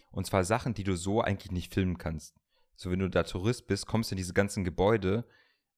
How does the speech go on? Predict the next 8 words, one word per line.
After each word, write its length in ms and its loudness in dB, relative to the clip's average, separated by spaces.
äh, 160 2
die 140 -6
relativ, 680 0
nicht 220 -2
abgelegen, 440 0
aber 160 2
relativ 380 -2
zentral, 1040 0